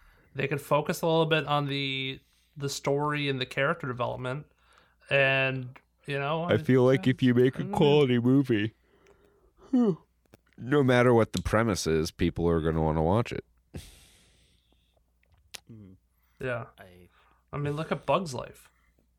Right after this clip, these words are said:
Speaker 2: Look at Ants.
Speaker 1: Made on the budget of forty-five thousand or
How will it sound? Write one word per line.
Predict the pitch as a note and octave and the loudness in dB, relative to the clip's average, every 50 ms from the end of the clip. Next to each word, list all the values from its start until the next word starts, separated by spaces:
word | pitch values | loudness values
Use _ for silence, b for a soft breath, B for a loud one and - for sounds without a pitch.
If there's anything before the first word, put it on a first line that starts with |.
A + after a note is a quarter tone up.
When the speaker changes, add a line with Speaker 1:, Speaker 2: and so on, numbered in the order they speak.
| - _ _ _ _ _ _ _ - | -20 _ _ _ _ _ _ _ -6
Speaker 2:
Look | - E2+ D#2+ | -4 0 2
at | E2+ | 4
Ants. | F2 F#2 G#2+ A#2+ B2+ A#2 D#2+ - - - - - - | 4 6 6 4 4 2 2 0 0 2 2 0 0
Speaker 1:
Made | C#3 C#3 D3 D3+ D#3 | -2 -2 -2 0 0
on | E3 D#3 - | 0 0 0
the | - | 0
budget | - G#2 C3 C#3+ D3+ D3+ C#3 B2 | 0 0 -2 -2 -2 -4 -10 -12
of | - | -14
forty-five | - - - D3+ D3 D#3+ E3 D#3 - D#3+ D#3+ D#3 D#3 | -16 -12 -6 -4 -4 -4 -4 -4 -2 -2 -2 -2 -4
thousand | - D3 C#3 D#3 D#3+ E3 E3 F#3 F#3 F#3+ F#3 - _ _ | -4 -4 -2 -2 -2 -2 -4 -6 -8 -8 -12 -14 _ _
or | - | -12